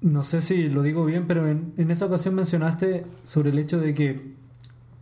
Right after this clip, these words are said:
quizá habías cambiado tu punto de vista a como lo tenías algunos años atrás,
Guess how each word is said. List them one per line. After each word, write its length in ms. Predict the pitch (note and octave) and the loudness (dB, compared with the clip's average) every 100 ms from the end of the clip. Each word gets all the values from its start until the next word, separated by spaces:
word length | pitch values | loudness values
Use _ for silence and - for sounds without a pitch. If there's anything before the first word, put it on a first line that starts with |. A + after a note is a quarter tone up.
| - - - - - | -20 -20 -20 -20 -2
quizá 240 | D3 D#3+ | 0 0
habías 180 | F3 F3+ | 0 -2
cambiado 400 | E3+ D3 D3+ E3+ | -2 0 0 -2
tu 100 | F3 | -2
punto 240 | F3 E3+ | -2 -2
de 100 | E3+ | -2
vista 480 | D3+ D3 E3+ F3+ F3 | -2 -2 -2 -2 0
a 120 | E3 | -2
como 160 | C#3+ D3 | 0 0
lo 100 | C#3+ | 0
tenías 580 | C#3+ C#3+ D#3 D#3+ - - | 0 -2 0 -2 -6 -4
algunos 520 | C3+ C#3+ D3+ C#3+ - | -2 0 0 -2 -2
años 320 | C#3 D#3 D#3 | -2 0 -2
atrás, 420 | E3+ D#3+ F3+ F3 | -2 -2 -2 -4